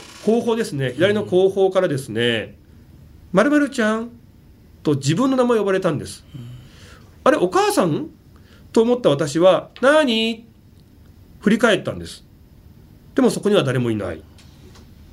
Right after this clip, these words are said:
Speaker 1: 母の部屋は二階の奥なんで、まあ、声はかなり近くクリアに聞こえたんで、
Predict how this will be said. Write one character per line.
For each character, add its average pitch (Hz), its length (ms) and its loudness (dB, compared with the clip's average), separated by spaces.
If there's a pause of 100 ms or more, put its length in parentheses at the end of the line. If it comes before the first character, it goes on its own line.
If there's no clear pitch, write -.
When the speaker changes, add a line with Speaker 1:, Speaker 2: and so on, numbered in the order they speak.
(560)
Speaker 1:
母 233 220 2
の 165 120 2
部 135 100 4
屋 135 100 4
は 113 80 0
二 110 140 -2
階 208 180 2
の 208 100 0
奥 208 140 -4
な 120 120 -2
ん 92 120 -10
で、 107 280 -2 (880)
ま 160 80 0
あ、 135 40 -2
声 277 240 2
は 175 160 4
か 240 160 -4
な 254 120 4
り 202 220 -4
近 - 280 -2
く - 140 -4
ク 190 160 -2
リ 233 100 0
ア 247 80 6
に 214 100 -2
聞 - 100 -12
こ 175 140 4
え 175 60 6
た 175 220 2
ん 143 140 -2
で、 160 300 2